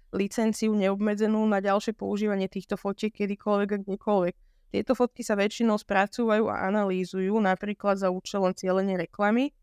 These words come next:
Eh, je tu ďalšie riziko print screenov. Veľa ľudí si myslí, že ochráni svoju bezpečnosť tak,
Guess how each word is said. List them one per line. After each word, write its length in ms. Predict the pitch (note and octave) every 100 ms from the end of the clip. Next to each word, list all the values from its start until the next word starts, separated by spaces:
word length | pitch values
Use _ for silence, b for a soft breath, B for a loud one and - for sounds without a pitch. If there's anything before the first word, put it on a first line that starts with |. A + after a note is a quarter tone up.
| _ _ _ _ _ _ _ _ _ _ _ _ _ _ _ _ G3+
Eh, 440 | F#3+ F#3 F#3 F#3+ G3+ B B B _ _ _ _ _ _ _ _ _
je 200 | - G#3+ A3
tu 80 |
ďalšie 400 | A3+ G#3+ A3 C4
riziko 560 | A3+ A3+ A3+ - A3 G#3+
print 320 | G3+ G3 G3+
screenov. 480 | - A#3 A3 F#3+ F3+
Veľa 320 | G3 G3 F#3+
ľudí 320 | F#3+ G3 G3
si 80 | -
myslí, 320 | F#3+ F#3+ G#3 G3
že 80 | F#3+
ochráni 400 | - G#3+ G3 F#3+
svoju 480 | - G3 F#3 F#3 G3 _ _ _ _ _ _ _ A3+
bezpečnosť 580 | - - - - F#3 -
tak, 160 | F#3+